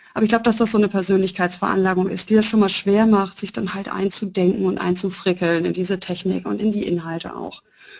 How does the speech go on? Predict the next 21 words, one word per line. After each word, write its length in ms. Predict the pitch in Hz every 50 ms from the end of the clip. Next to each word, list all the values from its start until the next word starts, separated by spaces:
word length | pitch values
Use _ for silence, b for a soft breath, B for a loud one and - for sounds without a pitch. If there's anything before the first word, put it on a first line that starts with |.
| b b b b b b b _ -
Ja, 160 | 196 190 180
was 120 | 185 185 -
sind 140 | 208 208
noch 160 | 208 233 233 -
Kriterien? 840 | - 190 185 - 196 208 214 - - - - - - - 220 - _ _ _ _ _ _ _ _ _ _ _ _
Also 140 | - 196 185
dazu 260 | 175 185 196 - 220 175
gehört 340 | 190 170 185 214 220 220 214
ja 80 | 185 180
dann 180 | 180 170 -
auch, 140 | - 185 -
dass 140 | - 175 170
ich 160 | 175 - -
zum 120 | - 190
Beispiel 220 | 190 185 185 190 175
gar 160 | 180 170 180
nicht 160 | 190 185 185
gerne 220 | - 196 196 196 180
sitze 340 | 170 202 208 214 - 233
und 140 | 233 202 185
schreibe. 420 | - - - 190 202 208 202 196